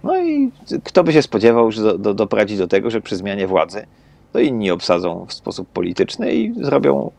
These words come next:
mm, po politycznej linii odbiorą im te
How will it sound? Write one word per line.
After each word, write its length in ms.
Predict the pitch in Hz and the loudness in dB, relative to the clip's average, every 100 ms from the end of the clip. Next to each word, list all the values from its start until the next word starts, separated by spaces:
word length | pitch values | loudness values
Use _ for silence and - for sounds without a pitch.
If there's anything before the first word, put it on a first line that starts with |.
| - - _ - | -20 -20 _ -16
mm, 480 | - - - - - _ - - - - _ | -14 -12 -10 -10 -12 _ -16 -16 -18 -20 _
po 120 | - 135 | 0 4
politycznej 600 | 131 120 127 - 113 101 | 6 6 4 4 4 6
linii 280 | 117 127 | 4 6
odbiorą 460 | 110 98 101 95 90 | 6 6 6 6 4
im 160 | 87 92 | 0 -4
te 180 | 90 | -4